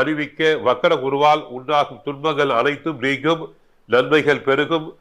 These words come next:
வியாபாரம், தொழில் நன்றாக இருக்கும். உடல் நிலை ஆரோக்கியம் அடைவீர்கள். மற்றபடி இந்த குருவின் வக்கர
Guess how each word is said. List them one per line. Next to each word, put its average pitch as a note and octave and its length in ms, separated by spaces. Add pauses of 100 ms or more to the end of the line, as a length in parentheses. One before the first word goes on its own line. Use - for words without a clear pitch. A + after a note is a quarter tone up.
(280)
வியாபாரம், D3 580 (100)
தொழில் C#3+ 340
நன்றாக C#3+ 340 (140)
இருக்கும். D3+ 340 (500)
உடல் D#3+ 340
நிலை C#3 240 (460)
ஆரோக்கியம் C#3 420
அடைவீர்கள். G#2+ 480 (440)
மற்றபடி B2 480 (440)
இந்த A2 160 (1500)
குருவின் D#3+ 360 (100)
வக்கர C#3 240